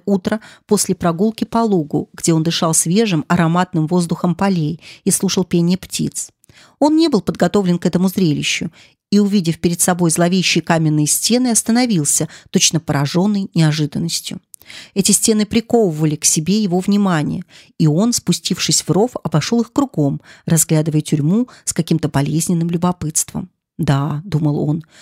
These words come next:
«вот система, при помощи которой люди обязывают подчиняться воле большинства. Пусть тот, кто без греха, бросит первый камень». Это учение было признано невыполнимым.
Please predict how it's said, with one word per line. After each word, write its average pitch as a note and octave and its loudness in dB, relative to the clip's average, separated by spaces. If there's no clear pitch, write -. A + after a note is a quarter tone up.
«вот E3+ 2
система, F#3+ 2
при F#3 0
помощи G3 0
которой F#3+ 2
люди F3+ 0
обязывают E3+ 0
подчиняться F3 0
воле D#3 2
большинства. D#3+ -2
Пусть - 0
тот, F#3 2
кто - -2
без D#3 -2
греха, G#3 0
бросит F#3+ 0
первый F3 0
камень». E3 -4
Это F#3+ 0
учение B3+ 2
было A3+ 2
признано G#3 0
невыполнимым. E3+ 0